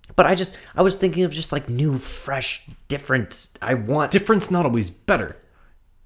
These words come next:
Speaker 1: Sometimes the same is awful.
Speaker 2: Yeah. Things suck. People die.
Speaker 1: <laughs>
Speaker 2: I get it.
Speaker 1: And then, and then we die.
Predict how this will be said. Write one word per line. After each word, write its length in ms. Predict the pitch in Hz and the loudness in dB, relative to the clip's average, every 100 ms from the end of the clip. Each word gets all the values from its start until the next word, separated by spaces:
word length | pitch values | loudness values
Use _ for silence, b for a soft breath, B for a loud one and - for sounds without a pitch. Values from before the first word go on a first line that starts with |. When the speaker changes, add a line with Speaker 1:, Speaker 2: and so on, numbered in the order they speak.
| _ _ _ - | _ _ _ -8
Speaker 1:
Sometimes 560 | - 147 131 127 117 | 2 4 6 4 4
the 100 | 95 | 2
same 360 | 107 117 131 117 | 0 2 2 2
is 240 | - 107 90 | 0 -2 0
awful. 520 | 120 156 - 80 - _ _ - | 0 0 -2 -6 -8 _ _ -2
Speaker 2:
Yeah. 300 | 214 185 - - _ _ _ - | 0 0 -2 -14 _ _ _ -16
Things 420 | - - 196 202 | -6 2 2 2
suck. 440 | - 135 147 - | 2 4 2 2
People 240 | - 135 - | 0 2 4
die. 360 | 180 185 220 - | 10 12 12 12
Speaker 1:
<laughs> 280 | 233 247 - | 10 8 8
Speaker 2:
I 100 | 151 | 8
get 300 | 147 156 165 | 10 10 12
it. 60 | 113 | 10
Speaker 1:
And 160 | 110 | 6
then, 340 | 131 - 147 127 | 2 0 -4 0
and 120 | 127 | 2
then 180 | 147 180 | 2 2
we 180 | 240 202 | 0 4
die. 340 | 120 80 | 4 2